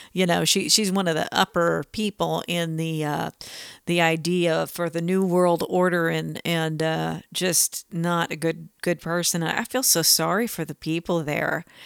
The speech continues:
It's just so awful. So, uh, of course, I heard today that the, uh, squad also got back in. So, uh,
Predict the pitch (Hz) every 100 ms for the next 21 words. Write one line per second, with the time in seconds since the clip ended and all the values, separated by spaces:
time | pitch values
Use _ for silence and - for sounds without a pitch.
0 | - - - 185 - 190 - 170 160 160
1 | 175 220 - 165 165 - - - - -
2 | - - - _ _ - - 220 214 208
3 | 196 190 190 - 196 - - 233 233 -
4 | 202 185 214 202 202 185 196 185 190 196
5 | 180 165 - 170 175 160 156 - - 175
6 | 175 190 208 - 175 190 220 - 175 170
7 | 175 185 - 165 170 170 165 160 160 -
8 | 165 165 170 - 165 160 160 156 - 160
9 | 160 160